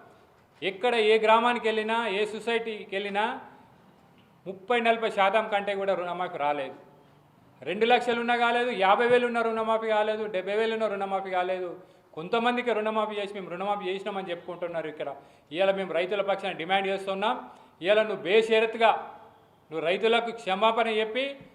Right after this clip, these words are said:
నువ్వైతే ఏదైతే హామీ ఇచ్చినావో రెండు లక్షల వరకు రుణమాఫీ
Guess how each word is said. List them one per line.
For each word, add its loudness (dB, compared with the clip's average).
నువ్వైతే 0
ఏదైతే 2
హామీ 4
ఇచ్చినావో -2
రెండు -4
లక్షల 0
వరకు -2
రుణమాఫీ -2